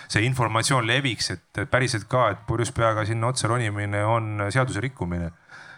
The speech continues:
ja selle eest karistatakse ja see on selline erinevate osapoolte koostöö ja, ja siin, siin,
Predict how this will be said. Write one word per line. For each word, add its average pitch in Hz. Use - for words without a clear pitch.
ja 98
selle 107
eest -
karistatakse 110
ja 98
see 113
on 139
selline 120
erinevate 113
osapoolte 113
koostöö 98
ja, 95
ja 98
siin, 139
siin, 127